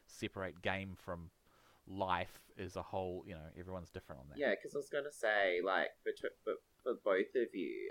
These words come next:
Speaker 2: at the end of the day, if you trust somebody to the, like, actually properly trust them,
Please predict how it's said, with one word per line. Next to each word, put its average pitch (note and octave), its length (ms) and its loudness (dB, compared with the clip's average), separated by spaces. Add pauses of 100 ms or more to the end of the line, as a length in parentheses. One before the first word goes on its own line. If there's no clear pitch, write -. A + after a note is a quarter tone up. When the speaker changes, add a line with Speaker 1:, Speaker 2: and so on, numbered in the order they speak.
Speaker 2:
at A2 200 0
the D3+ 100 -2
end C#3+ 160 -2
of - 80 -12
the A#2+ 80 0
day, G2 480 4
if C#3 200 0
you D3+ 200 -4
trust - 440 -2
somebody G2+ 540 2
to - 120 -14
the, - 120 -2 (540)
like, G2+ 340 2
actually B2+ 440 2
properly A2+ 360 0
trust - 420 -4
them, D2+ 300 -2